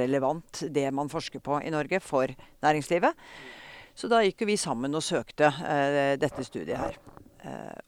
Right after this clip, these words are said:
og har jo da funnet disse spennende resultatene. Når det gjelder det du sa om hva kan vi skrive på pakningen, så er det kjempestrengt i forhold til, eh, merkevarelovgivning. Så vi må jo forholde oss til,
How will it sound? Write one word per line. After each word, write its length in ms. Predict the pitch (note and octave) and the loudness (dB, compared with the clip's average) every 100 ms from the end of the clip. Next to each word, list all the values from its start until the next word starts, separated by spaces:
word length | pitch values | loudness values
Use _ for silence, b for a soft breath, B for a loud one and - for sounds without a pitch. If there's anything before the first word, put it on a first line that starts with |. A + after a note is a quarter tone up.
| - | -4
og 140 | D#3 | -2
har 140 | D#3 D3+ | 0 0
jo 60 | D#3 | 2
da 140 | C#3+ | 0
funnet 320 | - D3+ A2+ | 0 -8 -6
disse 220 | - C3+ C#3 | -8 -6 -4
spennende 320 | - D3 C3 | 0 0 0
resultatene. 560 | C3+ - - C3+ - - _ B B B B B B | -8 -10 -6 -6 -8 -14 _ B B B B B B
Når 100 | - | 0
det 60 | G3 | 6
gjelder 160 | F#3 F3 | 8 8
det 120 | D#3+ | 8
du 80 | D#3+ | 6
sa 320 | D#3+ D#3+ C#3 | 2 6 6
om 80 | D3 D3+ | 6 2
hva 100 | C#3 C3+ | 0 0
kan 160 | D3 | -4
vi 60 | D3+ | -2
skrive 400 | - - F3 C3 | -2 -2 -2 -2
på 160 | B2+ D3+ | -6 -8
pakningen, 480 | F3 - D3 C#3 | -8 -8 -8 -8
så 160 | D#3+ E3+ | 0 2
er 80 | D#3 | 2
det 140 | C3+ | 0
kjempestrengt 1120 | - - E3+ A#2 - _ C3 - B2+ D3+ - - | -2 -4 -4 -4 -12 _ -16 -6 -6 -6 -8 -6
i 80 | |
forhold 400 | D#3+ D#3+ C3 C3+ | -2 0 -2 -4
til, 300 | - D#3 D3+ - | 0 4 4 2
eh, 480 | D3 C#3 C#3 C3+ | 0 0 2 0
merkevarelovgivning. 1600 | C3+ D3 D3+ C#3 - - - A#2 A#2 C#3 C#3 B2+ C#3+ C3+ C#3 D3+ | 0 0 0 0 -4 -10 -6 -4 -4 -4 -4 -4 -4 -4 -4 -4
Så 160 | C#3 D#3 D#3+ C#3+ | -4 -6 -6 -4
vi 160 | D#3 | -2
må 160 | D#3+ C3+ | 0 -2
jo 80 | C3 | -2
forholde 340 | D3 C3+ B2 C3 | -4 -4 -4 -6
oss 160 | - | 0
til, 240 | E3+ E3 | 4 4